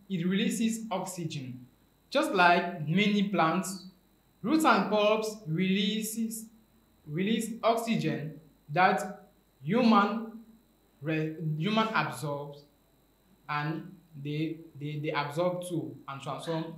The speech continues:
they absorb carbon dioxide and transform into oxygen that we humans absorb. Also, it reinforces the soil.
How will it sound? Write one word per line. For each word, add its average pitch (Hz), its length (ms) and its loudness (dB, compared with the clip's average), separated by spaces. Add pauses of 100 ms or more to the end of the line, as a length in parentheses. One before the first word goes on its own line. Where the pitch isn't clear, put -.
they 160 120 -4
absorb 170 360 4
carbon 196 280 4
dioxide 170 540 2
and 151 140 -6
transform 156 380 -8
into 147 400 -8 (220)
oxygen 160 440 -2
that 151 260 -2
we 175 80 -2
humans 160 680 -4 (180)
absorb. 135 440 -12 (2750)
Also, 233 680 4 (540)
it 196 220 4
reinforces 214 680 4
the 160 100 -2
soil. - 600 -2